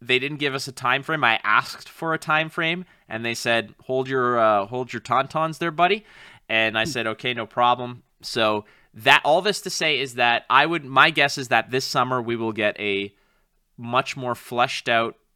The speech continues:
Speaker 1: organized play system, uh, in terms of the,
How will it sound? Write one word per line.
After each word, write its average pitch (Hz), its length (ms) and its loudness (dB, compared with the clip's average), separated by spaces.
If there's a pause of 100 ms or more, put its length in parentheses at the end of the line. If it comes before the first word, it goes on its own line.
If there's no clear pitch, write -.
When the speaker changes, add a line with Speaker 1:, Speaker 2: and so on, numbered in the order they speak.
(340)
Speaker 1:
organized 131 560 -4
play 117 260 -4
system, 87 540 -14 (380)
uh, 87 400 2
in 110 180 -10
terms 113 380 -6
of 101 320 -2 (320)
the, 98 220 -4